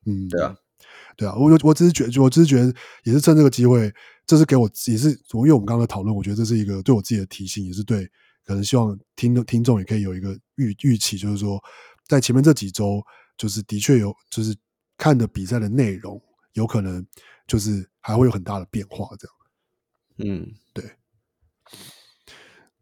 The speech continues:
Speaker 1: 那，那接下来我们来，我们再，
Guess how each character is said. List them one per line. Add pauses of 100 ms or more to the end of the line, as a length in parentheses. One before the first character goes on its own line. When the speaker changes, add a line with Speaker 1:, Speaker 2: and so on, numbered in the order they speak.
(720)
Speaker 1:
那，
那
接
下
来
我
们
来，
我
们
再，